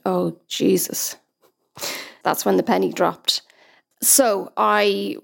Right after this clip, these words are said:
started to panic, and he said, "Well, look, you know, uh, f-, first of all, don't worry, it's fine. We'll get this back for you.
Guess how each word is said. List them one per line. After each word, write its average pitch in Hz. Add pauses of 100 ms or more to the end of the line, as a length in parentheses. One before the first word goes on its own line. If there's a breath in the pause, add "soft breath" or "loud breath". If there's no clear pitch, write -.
(120)
started 208
to -
panic, 196
and 196
he 208
said, 196
"Well, 202
look, 190
you 202
know, 180
uh, - (120)
f-, -
first 220
of -
all, 208
don't 214
worry, 190
it's 175
fine. 190
We'll 180
get 202
this 190
back 170
for -
you. 170